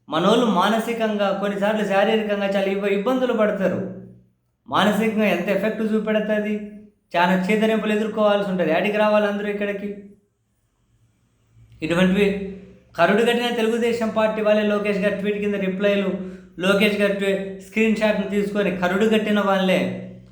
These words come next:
"ఎందుకన్నా మమ్మల్ని ఇక్కడ ప్రశాంతంగా ఉండనియవా? ఎందుకు గెలుగుతూ ఉన్నావు?" కాంపిటీటర్గా మనం భావించి ఎదగాలనుకోవాలి. ఆ, ఇంకొకరిని కించపరచకూడదు,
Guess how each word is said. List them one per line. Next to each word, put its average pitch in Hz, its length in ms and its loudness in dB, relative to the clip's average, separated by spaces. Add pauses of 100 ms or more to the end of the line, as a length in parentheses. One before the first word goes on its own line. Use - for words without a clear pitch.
(100)
"ఎందుకన్నా 214 380 2
మమ్మల్ని 202 280 0
ఇక్కడ 180 200 0
ప్రశాంతంగా 196 500 -2
ఉండనియవా? 185 960 0 (500)
ఎందుకు 190 240 2
గెలుగుతూ 208 420 2
ఉన్నావు?" 190 480 -2 (280)
కాంపిటీటర్గా 214 1040 0 (220)
మనం 180 300 0
భావించి 202 400 0
ఎదగాలనుకోవాలి. 190 1200 0 (420)
ఆ, 165 120 0
ఇంకొకరిని 185 500 4
కించపరచకూడదు, 190 1200 -2